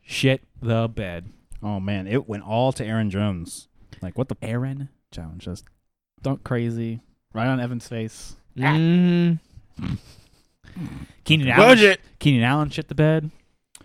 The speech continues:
Speaker 1: Julio
Speaker 2: Also
Speaker 1: Jones shit the bed.
Speaker 2: Oh, man.
Speaker 1: T Y Hilton shit the bed.
Speaker 2: Big names. Big names.
Speaker 1: Stefon Diggs shit the bed.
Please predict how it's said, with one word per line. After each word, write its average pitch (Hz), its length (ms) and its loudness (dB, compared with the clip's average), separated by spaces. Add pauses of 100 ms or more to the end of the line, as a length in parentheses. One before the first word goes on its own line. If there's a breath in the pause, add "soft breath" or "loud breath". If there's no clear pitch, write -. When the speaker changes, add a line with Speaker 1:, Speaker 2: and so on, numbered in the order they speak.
(580)
Speaker 1:
Julio 123 220 4
Speaker 2:
Also - 40 2
Speaker 1:
Jones 139 300 2
shit 147 140 -4
the 147 60 -2
bed. 147 300 0
Speaker 2:
Oh, 107 1000 -4
man. 117 60 -4
Speaker 1:
T 131 100 6
Y 120 160 4
Hilton 135 200 4
shit 143 160 2
the 147 80 0
bed. 143 380 0
Speaker 2:
Big 151 180 0
names. 131 340 2
Big 156 200 0
names. 110 240 2
Speaker 1:
Stefon 127 280 4
Diggs 139 220 2
shit 151 100 -2
the 147 100 2
bed. 151 340 2